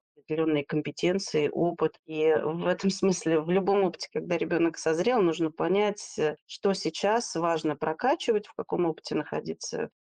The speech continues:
регулярно. Но если вы чувствуете, что у ребенка прям с начальной школы вот такой характер особый, конечно, можно и уже в начальной школе помогать ему здесь двигаться по этому пути.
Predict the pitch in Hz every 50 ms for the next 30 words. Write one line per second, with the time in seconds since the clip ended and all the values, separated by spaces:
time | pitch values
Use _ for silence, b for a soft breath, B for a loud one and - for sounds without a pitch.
0 | _ _ 151 165 165 165 165 165 165 185 208 247 262 240 214 190 170 156 160 160
1 | 165 180 185 - - 175 175 190 190 - 247 254 - - - 180 170 - 156 151
2 | - - 151 151 151 156 156 165 160 156 151 - 151 - 156 165 156 156 - -
3 | 160 156 160 - 190 170 160 156 143 135 - - _ - 190 202 196 170 147 -
4 | - - _ _ _ - - _ - 151 - _ - - - - - _ _ _
5 | - - 147 147 131 120 - _ - - 127 - - - - 196 - - - 254
6 | 330 370 330 311 - - 196 196 196 196 196 - 147 135 - _ _ _ _ _
7 | _ _ _ _ _ - 151 156 151 156 151 151 156 143 - 160 160 156 - -
8 | 135 127 135 123 120 - _ - - - - - - - 147 151 151 143 143 160
9 | 202 226 220 - 156 143 147 151 151 170 190 208 214 214 202 185 170 - - _
10 | _ _ _ _ _ _ _ _ _ _ _ _ - 151 156 170 165 160 151 156
11 | 160 170 - - - - - 143 - _ - 156 - - 156 - - - - -